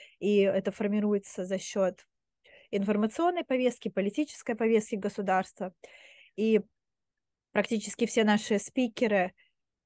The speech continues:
говорят о Казахстане как о стране с наиболее благоприятным климатом, э, э, в плане активизма. И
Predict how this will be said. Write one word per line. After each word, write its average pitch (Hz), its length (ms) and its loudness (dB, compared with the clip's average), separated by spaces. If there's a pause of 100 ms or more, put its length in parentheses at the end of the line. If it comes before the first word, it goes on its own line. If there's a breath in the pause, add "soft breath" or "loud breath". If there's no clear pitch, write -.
(300)
говорят 214 360 6
о 208 40 4
Казахстане 226 680 2
как 208 220 -6
о 208 40 -6
стране 208 560 2
с - 100 -8
наиболее 214 400 4
благоприятным 196 840 0
климатом, 226 600 -6 (280)
э, 185 420 0 (720)
э, 196 140 -8
в - 320 -20
плане 208 320 2
активизма. 190 760 -4 (1700 soft breath)
И 226 340 6